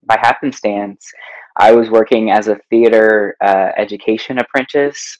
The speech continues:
uh, like, around my sophomore year of college. A choreographer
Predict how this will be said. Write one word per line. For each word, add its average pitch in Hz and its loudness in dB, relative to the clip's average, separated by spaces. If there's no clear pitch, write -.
uh, 101 4
like, 95 -6
around 104 0
my 95 -2
sophomore 107 0
year 110 4
of 98 -4
college. 175 0
A 104 0
choreographer 113 -4